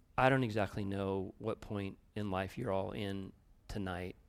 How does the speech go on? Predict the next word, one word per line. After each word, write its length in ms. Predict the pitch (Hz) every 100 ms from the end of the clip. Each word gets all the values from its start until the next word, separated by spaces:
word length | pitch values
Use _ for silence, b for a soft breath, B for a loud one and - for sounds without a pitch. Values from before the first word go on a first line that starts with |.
| - - - - - - - - b b b b b b b b - - - - - - - - - - - - B B B - - - - - - - - B B B B B _
It, 240 | - 147